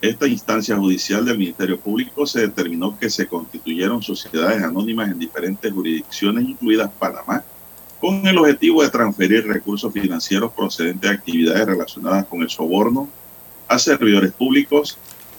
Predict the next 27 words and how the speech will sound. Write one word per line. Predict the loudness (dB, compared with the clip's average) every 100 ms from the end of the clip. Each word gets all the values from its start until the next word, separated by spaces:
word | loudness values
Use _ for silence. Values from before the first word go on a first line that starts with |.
| -2
y | -2
financiamiento | 2 0 2 0 0 0 0 0
de | 0
campañas | -4 -6 -8 -6 -4
políticas, | 0 0 0 -8 -10 -14 -20 -20 -20 -20 -20 -18 -10
acreditándose | -6 0 0 2 0 0 -2 -2
que | -2
el |
pago | -2 0 4 4
de | 4
las | 0 -4 -10
propinas | -10 -6 -2 -2 -2 -6
gestionadas | -6 -4 0 2 2 0
por | -2 -2
intermediarios | -2 -2 -4 -2 0 2 2
financieros | 2 0 2 2 2 0 -10 -20 -16 -2
procedían | 0 2 2 4 2 0 0
del | -2
dinero | -2 -2 0
ilícito | 0 0 -4 -8 -8 -6
y |
a | -6
través | -6 -4 -2 0
de | 0
las | -2
distintas | -4 -6 -10 -4 -2
operaciones | 0 2 0 0 0 0 -2 -6